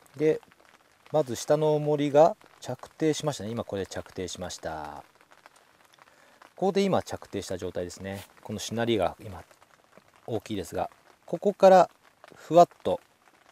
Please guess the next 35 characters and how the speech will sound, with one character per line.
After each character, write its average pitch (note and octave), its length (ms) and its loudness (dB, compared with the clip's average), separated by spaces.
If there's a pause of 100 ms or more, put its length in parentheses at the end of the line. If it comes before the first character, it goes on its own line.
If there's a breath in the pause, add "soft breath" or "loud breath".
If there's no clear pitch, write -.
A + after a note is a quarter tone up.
(600)
た B2+ 100 2
る C#3 80 2
ま C3+ 140 -2
せ C#3 140 0
る B2+ 100 -2
と、 D#3+ 240 2 (1040)
吹 - 80 -16
か C3 140 2
せ A2+ 100 -2
た F2+ 140 -4
状 E2 160 -12
態 D#2 140 -10
に D#2 40 -20
な E2 80 -18
り D#2 60 -18
ま D#2+ 80 -18
す。 - 200 -20 (1120 loud breath)
こ - 80 -4
の G3 260 6 (140)
た E3+ 140 6
る A3 100 8
ま A#3 140 10
せ B3+ 120 2
る B3 120 6
量 A3 260 8
が G2 400 6 (160)
こ - 140 -8
の A#2+ 80 -2
深 - 240 -2
瀬 C3 100 -8
釣 B2+ 160 -2
り A#2+ 60 -2
で A#2 80 4
一 A2+ 200 -2
番 C3 300 4